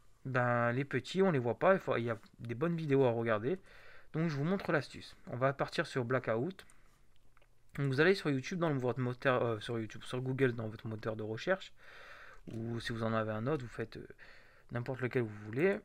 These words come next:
Ensuite, bon, là, je vous parle de Google en particulier. Vous tapez Blackout. Désolé, hein, parce que je vois rien. Blackout, voilà.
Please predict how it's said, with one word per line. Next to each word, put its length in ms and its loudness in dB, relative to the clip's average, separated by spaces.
Ensuite, 560 -4
bon, 140 -6
là, 80 0
je 60 -4
vous 80 -6
parle 200 2
de 140 -4
Google 280 0
en 60 0
particulier. 720 0
Vous 80 -6
tapez 380 -2
Blackout. 1080 -6
Désolé, 340 -2
hein, 100 -2
parce 180 -10
que 160 -6
je 140 -4
vois 180 -4
rien. 320 -4
Blackout, 720 -4
voilà. 480 0